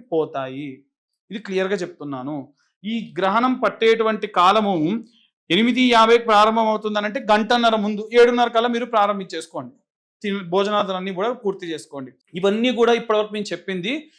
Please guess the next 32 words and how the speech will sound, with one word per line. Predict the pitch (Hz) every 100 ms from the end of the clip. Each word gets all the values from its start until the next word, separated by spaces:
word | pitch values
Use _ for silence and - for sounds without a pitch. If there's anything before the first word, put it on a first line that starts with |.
| _ _
గోచార | 147 208 247 247 240 240
రీత్యా | 220 - 208 190
మాత్రమే | 175 165 170 214
చెప్పాం. | 151 - - _ - 151 - _ 175
పూర్తిగా | 202 208 226 226 294 311 -
ప్రతి | 180
ఒక్కళ్ళు | 226 220 233 233
కూడా | 226
ఉంటుందిగా, | 214 208 208 214 226 - _ -
నా | 170 190
జాతకం | 190 190 202 226
పూర్తిగా | 202 196 185 196 196
తెలవాలి | 160 160 151 156 - 151
అనుకున్న | 175 180 175
వాళ్ళు | 170
ఎవరైనా | 160 156 147
ఉంటే | 139 214 294 320 - _ _
మీ | 185 -
పేరు, | 175 185 247 302 - _ 175
మీ | 180
date | 170 175
of | 196 185
birth, | 180 226 277 285 _ _ 180
టైమ్, | 180 202 233 277 - _ _
ప్లేస్ | 156 190 208 240 269 - _ _
కింద | 190 190 214
ఉన్న | 214 202
నెంబర్కి | 196 190 185 175 151
WhatsApp | 170 202 196
చేయండి. | 185 175 185 185
రెండు | 175 190
వేల | 196